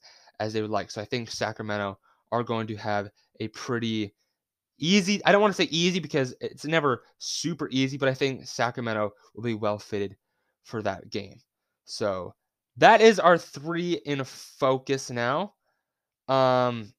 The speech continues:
we will now go through, uh, the other games just quickly.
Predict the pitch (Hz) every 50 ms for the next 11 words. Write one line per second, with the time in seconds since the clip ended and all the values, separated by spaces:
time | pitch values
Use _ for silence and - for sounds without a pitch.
0 | _ _ _ _ _ _ _ _ _ _ _ _ _ _ _ _ _ _ _ _
1 | _ _ _ _ _ _ _ _ - - - - 113 127 139 151 147 143 139 131
2 | 127 135 127 127 131 131 123 120 _ - 135 135 135 135 135 - - - 123 117
3 | 120 120 123 127 131 131 135 151 190 226 254 - _ _ _ _ _ _ _ _
4 | _ _ _ - 127 127 127 123 120 117 127 127 123 - - 135 139 139 143 139
5 | 131 135 135 135 135 135 127 - - - 120 110 - - _ - - - 196 196
6 | 196 - 180 180 175 175 170 170 -